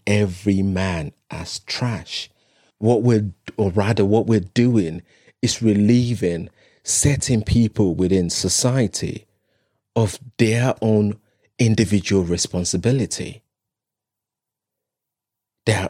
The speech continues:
own individual role that they're playing in this. For example, when a man addresses a woman in a way that is derogatory and harassing and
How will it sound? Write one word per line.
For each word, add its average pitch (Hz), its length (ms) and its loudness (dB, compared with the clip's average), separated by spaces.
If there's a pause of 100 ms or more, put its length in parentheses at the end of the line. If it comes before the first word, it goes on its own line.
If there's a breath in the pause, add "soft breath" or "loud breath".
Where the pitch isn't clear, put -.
(120)
own 110 480 2 (380)
individual 104 640 4
role 98 760 0 (340 soft breath)
that 95 140 0
they're 95 160 4
playing 117 880 0 (260 soft breath)
in 85 260 0
this. 113 460 2 (320 soft breath)
For 78 260 0
example, 95 760 -2 (880)
when 104 220 4
a 101 60 6
man 101 600 2 (420 soft breath)
addresses 90 600 0
a 92 80 2
woman 90 520 2
in 92 200 0
a 90 80 2
way 90 560 2 (240 loud breath)
that 90 160 4
is 85 140 0
derogatory 95 1000 0 (220 loud breath)
and 87 200 2
harassing 87 880 2 (340 soft breath)
and 90 380 2